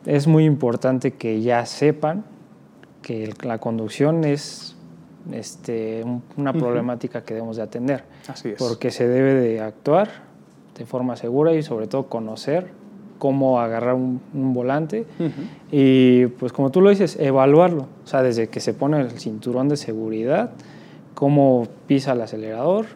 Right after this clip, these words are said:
Speaker 1: si reacciona de forma oportuna, eso es muy interesante.
Speaker 2: Ujú.
Speaker 1: Eh, en este caso, ¿ustedes qué porcentaje ven de mejora en un operador que está utilizando un simulador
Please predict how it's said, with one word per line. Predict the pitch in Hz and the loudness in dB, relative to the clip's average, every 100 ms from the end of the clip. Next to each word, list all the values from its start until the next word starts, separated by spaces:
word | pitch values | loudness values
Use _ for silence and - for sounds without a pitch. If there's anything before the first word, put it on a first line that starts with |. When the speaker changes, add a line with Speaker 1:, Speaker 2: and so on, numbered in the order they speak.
| - | -20
Speaker 1:
si | - - 120 | -14 -6 -4
reacciona | 117 110 - 139 135 | -4 -4 -2 0 0
de | 120 117 | -2 -8
forma | - 135 135 127 | -6 -4 -4 -6
oportuna, | 123 117 - 165 196 - - - - | -8 -8 -6 -4 -4 -8 -16 -16 -12
eso | 127 143 | -6 -6
es | 135 | -6
muy | 143 143 151 | -6 -2 -2
interesante. | 139 127 117 135 135 - - - | -2 -6 -8 -6 -8 -10 -14 -8
Speaker 2:
Ujú. | 147 139 190 | -8 -8 -8
Speaker 1:
Eh, | 143 139 135 131 139 - - | -2 2 2 2 0 -6 -6
en | 147 | 0
este | 143 143 | 0 0
caso, | 151 160 156 156 - - - - - - - - - - - - - - | 2 2 2 -2 -8 -20 -20 -20 -20 -20 -20 -20 -20 -20 -20 -20 -20 -8
¿ustedes | - 131 - 170 185 185 - - - | -4 -4 4 8 8 6 -2 -18 -2
qué | 170 | 0
porcentaje | 160 196 156 127 113 135 - 143 127 | 4 2 4 0 0 -2 0 2 2
ven | 123 135 135 - - - - | 4 2 0 -6 -20 -20 -12
de | 135 123 123 117 117 | -4 0 2 0 0
mejora | 120 - 139 143 143 156 | -2 2 4 6 6 2
en | 123 | 0
un | 127 | 0
operador | 131 127 117 113 117 123 | -2 -2 -4 -2 -2 -4
que | - | -6
está | 117 - 120 | -12 -6 -6
utilizando | 117 - - 131 113 - 123 123 | -8 -16 -12 -8 -8 -6 -4 -2
un | 127 123 120 | -2 -4 -4
simulador | - 120 120 120 120 156 | -6 -6 -2 0 2 0